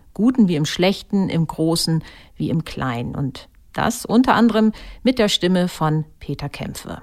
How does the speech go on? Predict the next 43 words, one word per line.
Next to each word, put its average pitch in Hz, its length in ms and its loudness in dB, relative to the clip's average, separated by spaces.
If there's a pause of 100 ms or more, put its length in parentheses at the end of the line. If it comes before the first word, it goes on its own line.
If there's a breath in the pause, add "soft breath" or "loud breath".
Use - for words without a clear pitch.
(140)
Ich 254 200 0
bin 196 220 2
Insa 151 300 -2
Bethke, 185 420 0
Redakteurin 202 720 2
bei 170 220 0
Geo 165 280 0
Epoche - 320 -4
und - 460 2
nehme 220 300 4
Sie 175 100 0
jetzt 180 300 -2
mit 170 120 0
ins - 160 -6
alte 151 220 -4
Rom. 135 480 -4 (1040 loud breath)
Es - 160 -2
geht - 520 0
um 190 200 2
einen 170 360 4
Mordprozess 160 920 0
in 196 80 2
dieser 208 220 4
Folge, 208 360 2
in 185 140 4
den 202 200 4
die 190 180 0
Mächtigsten 180 880 0 (100)
ihrer 156 300 -2
Zeit 139 300 -4
involviert 135 520 -6
waren. 139 320 -4
Eine 151 320 -2 (300 soft breath)
Zeit, 170 380 2
in 175 180 2
der 175 200 4
es - 160 -4
in 165 180 2
der 151 280 2
Hauptstadt 165 540 0
des 156 160 -4
Imperium 185 540 -2
Romanum 180 720 2